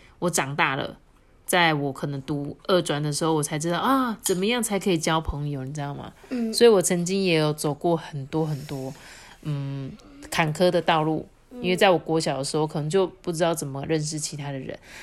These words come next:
Speaker 1: 那怎么样可以帮助你呢？我们来看一下阿雅他们的小步骤。第一个呢，叫做认清害羞呢，是一个困扰你的标签，请大人呢，帮忙把这张标签撕掉。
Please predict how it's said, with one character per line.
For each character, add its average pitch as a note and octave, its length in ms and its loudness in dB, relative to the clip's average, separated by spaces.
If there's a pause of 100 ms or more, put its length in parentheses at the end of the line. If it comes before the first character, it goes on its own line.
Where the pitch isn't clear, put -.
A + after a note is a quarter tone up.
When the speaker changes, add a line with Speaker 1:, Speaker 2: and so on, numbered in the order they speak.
Speaker 1:
那 D#4+ 140 6
怎 A#3 240 6
么 G#3+ 80 6
样 C#4+ 340 8
可 A#3+ 120 2
以 G3 100 6
帮 B3 320 2
助 C#4 220 0
你 F#3 180 2
呢？ E3 160 0
我 D#3 40 0
们 C#3+ 120 -2
来 C#3 100 0
看 F#3 200 -2
一 E3 40 -2
下 E3+ 120 2
阿 E3+ 260 2
雅 D#3 140 0
他 D3 120 -2
们 D#3+ 80 -2
的 D3+ 140 -2
小 D3 380 0
步 F3 260 -2
骤。 D3+ 260 2 (300)
第 B3+ 160 4
一 - 20 2
个 A3+ 140 8
呢， G3 200 4
叫 G3+ 120 2
做 G3 200 4 (220)
认 A#3 260 8
清 G3+ 380 2
害 F#3+ 280 6
羞 D#3+ 340 4
呢， D3+ 180 0 (180)
是 - 280 2
一 G3 120 2
个 E3 260 4 (260)
困 G#3 320 6
扰 D3+ 260 2
你 D#3 160 0
的 C3 80 -2
标 C#3+ 320 0
签， D3 380 -2 (180)
请 F#3 240 0
大 B3 260 6
人 F#3+ 220 4
呢， F3+ 240 2 (240)
帮 A3+ 180 6
忙 F#3 220 2
把 D3 160 -2
这 F3 120 -2
张 E3 180 2
标 D#3 180 4
签 D3+ 320 -2
撕 G3+ 240 4
掉。 A#3+ 200 8